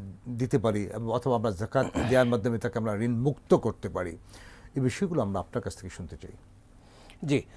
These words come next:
Speaker 2: আহ, জাকাতের খাতের আলোচনার আগে স্যার, আমি অল্প একটু, আহ, জাকাতের একটু দার্শনিক, একটু কেন জাকাতটা ফরজ করা হলো। তো আমরা যদি ইসলামিক অর্থনীতির দিকে তাকাই,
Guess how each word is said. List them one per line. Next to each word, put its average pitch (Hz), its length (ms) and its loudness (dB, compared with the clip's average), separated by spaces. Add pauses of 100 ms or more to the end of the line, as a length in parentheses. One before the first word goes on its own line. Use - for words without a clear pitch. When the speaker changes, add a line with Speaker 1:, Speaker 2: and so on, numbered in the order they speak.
(180)
Speaker 2:
আহ, 127 300 2 (400)
জাকাতের 175 500 2 (160)
খাতের 196 600 4 (200)
আলোচনার 160 640 4
আগে 151 340 6
স্যার, 143 260 4
আমি 160 500 0
অল্প 185 300 4
একটু, 156 560 0
আহ, 120 340 2 (220)
জাকাতের 131 440 0
একটু 131 220 -4
দার্শনিক, 127 540 -2 (220)
একটু 123 420 -6 (220)
কেন 156 280 4
জাকাতটা 123 760 4 (100)
ফরজ 139 260 2
করা 110 220 -4
হলো। 110 220 -8 (580)
তো - 140 -2
আমরা 170 520 0
যদি 151 260 -2
ইসলামিক 156 400 -4
অর্থনীতির 143 520 -2
দিকে 131 180 -2
তাকাই, 139 480 -8